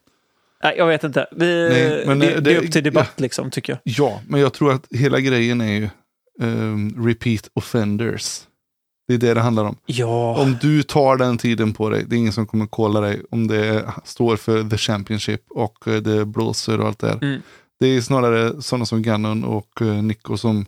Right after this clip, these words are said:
Speaker 1: Ja, ja, visst.
Speaker 2: rutinmässigt har, drar över så mycket på tiden.
Speaker 1: Ja, och det är
Speaker 2: Och det
Speaker 1: de
Speaker 2: finns ett
Speaker 1: som
Speaker 2: regelverk.
Speaker 1: får detta till att bli världens hetaste potatis också, för att vi ser
Speaker 2: Mm.
Speaker 1: dem hela tiden på coverage och så vidare.
Speaker 2: Däremot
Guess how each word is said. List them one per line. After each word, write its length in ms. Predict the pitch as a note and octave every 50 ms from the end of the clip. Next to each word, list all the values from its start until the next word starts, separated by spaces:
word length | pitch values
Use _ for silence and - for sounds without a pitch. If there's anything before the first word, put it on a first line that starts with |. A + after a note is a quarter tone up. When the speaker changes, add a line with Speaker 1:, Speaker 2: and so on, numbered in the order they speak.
| _ _
Speaker 1:
Ja, 300 | - B2+ C#3 F3 F#3+ D3+
ja, 60 | C3+
visst. 320 | C3 D3+ E3 - - - A#3 - -
Speaker 2:
rutinmässigt 1300 | - F#3 D#3 B2+ C3+ B2 - - D#3 C3 A2 G2 G2 G#2+ A#2 B2+ - - - - F3 C#3 - - - - _ _
har, 440 | - - - A#2+ A2+ G#2+ G#2+ G#2 F#2+ - _ _ _ _ -
drar 340 | B2+ A2+ A#2 A#2+ A#2+ A#2 A2+
över 240 | A2+ G#2+ G#2 G#2+ G#2+
så 120 | - -
mycket 280 | G#2+ G#2+ G#2+ - - G2+
på 60 | G#2+
tiden. 340 | - G#2+ G#2+ G#2 A2 G#2 G#2+ -
Speaker 1:
Ja, 120 | D#3 D3+
och 160 | D3 - E3+
det 80 | C#3 D3
är 60 | D#3+
Speaker 2:
Och 60 | F3+
det 60 | E3 E3
Speaker 1:
de 60 | C#3+
Speaker 2:
finns 160 | A#2+ D3 C#3+
ett 60 | C3
Speaker 1:
som 100 | - D#3+
Speaker 2:
regelverk. 360 | C3 A2 G#2+ D3 F#3+ - G#2+
Speaker 1:
får 120 | C#3 C3+ B2+
detta 400 | B2+ D3 C3+ - _ - C3+ B2+
till 200 | - - C3 B2+
att 60 | B2+
bli 420 | A#2 A#2 C3 C3+ C3 B2 A#2+ B2 B2
världens 520 | A#2 B2+ C3 B2+ B2 B2 B2 C3+ C3 - -
hetaste 420 | D3 C3 B2 - - A#2+ - -
potatis 480 | - - - C#3+ C3 B2+ - C#3 B2+ -
också, 300 | C3 - - - F3 D#3
för 100 | - -
att 60 | B2
vi 80 | C3 C3
ser 140 | - - -
Speaker 2:
Mm. 120 | A#2+ B2
Speaker 1:
dem 220 | - G3 G3+ D#3
hela 440 | B2+ - - D3 C3 B2 - - C3
tiden 420 | - - C3+ - G#2+ G#2+ - A2+ - -
på 240 | - - - - C3+
coverage 600 | - - A#2 - - - - - - - - - _ _
och 260 | - - - D#3 C3
så 120 | - - C3+
vidare. 340 | - - - - - D#3 - _ _ _ _ _ _ _ _ _ _ _ _ _ - B2
Speaker 2:
Däremot 580 | C3 C#3+ F3+ A3+ G#3 C3 G#2 - - - -